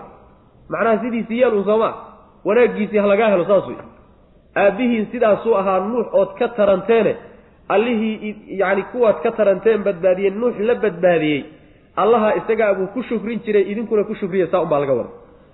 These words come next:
"Durriyata yaa durriyata man," cid carruurteedow, ciddaasoo xamalnaa aan xambaarnay maca Nuuxin, Nuux la jirankiisa ciddii aan xambaarnay carruurtii ka farcantayow, "Innahu," yacni waxa weeye,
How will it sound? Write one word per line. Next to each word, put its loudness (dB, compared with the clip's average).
"Durriyata 0
yaa 4
durriyata 0
man," 2
cid 0
carruurteedow, 2
ciddaasoo 0
xamalnaa 0
aan 0
xambaarnay 0
maca -2
Nuuxin, -2
Nuux 0
la -2
jirankiisa -4
ciddii -4
aan 0
xambaarnay -2
carruurtii -2
ka -2
farcantayow, 2
"Innahu," 2
yacni 0
waxa 0
weeye, 2